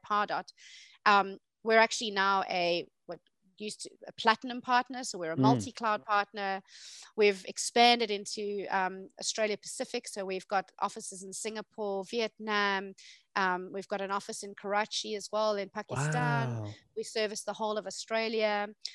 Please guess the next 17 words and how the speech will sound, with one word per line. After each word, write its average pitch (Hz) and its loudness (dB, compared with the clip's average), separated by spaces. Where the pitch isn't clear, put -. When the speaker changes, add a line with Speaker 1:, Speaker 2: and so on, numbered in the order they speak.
Speaker 1:
So, 214 0
um, 202 0
we, 214 0
we've, 202 -6
we've 208 -4
really 226 2
grown, 202 0
um, 196 -2
over 202 -2
the 214 4
la-, 214 10
Speaker 2:
Amazing. 208 2
Speaker 1:
funnily 233 -4
enough, 202 0
during 208 0
covid, 233 2
um, 196 0